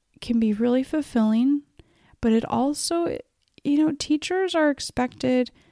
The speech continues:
to be superheroes. And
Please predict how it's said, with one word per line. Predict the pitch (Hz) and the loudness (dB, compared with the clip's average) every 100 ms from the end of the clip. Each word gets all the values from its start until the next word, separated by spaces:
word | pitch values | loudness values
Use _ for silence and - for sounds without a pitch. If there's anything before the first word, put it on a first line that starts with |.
| _ _ - | _ _ -8
to | - 226 220 | 0 2 2
be | 220 | 0
superheroes. | 208 - 214 214 202 214 196 196 - 220 - - _ _ _ _ _ _ | 0 0 -2 -2 -4 -4 -4 -4 -6 -4 -6 -6 _ _ _ _ _ _
And | 220 214 214 208 214 208 | -2 0 2 0 -2 -4